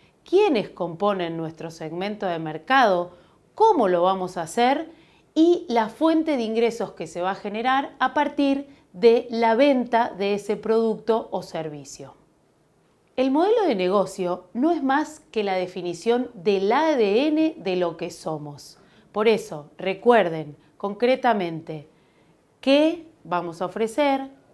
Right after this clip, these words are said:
a quién, cómo y cuánto vamos a generar a través de esa venta.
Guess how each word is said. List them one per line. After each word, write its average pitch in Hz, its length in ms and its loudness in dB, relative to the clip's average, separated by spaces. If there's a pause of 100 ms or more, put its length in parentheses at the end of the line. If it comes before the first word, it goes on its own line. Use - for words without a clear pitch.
(120)
a 180 220 -2
quién, 269 520 0 (400)
cómo 269 640 4
y 220 240 -6
cuánto 320 460 2
vamos 226 360 0
a 196 80 -4
generar 240 600 -2 (100)
a 185 180 -6
través 190 520 -4
de 180 300 -4
esa 190 380 -6 (280)
venta. 147 560 -10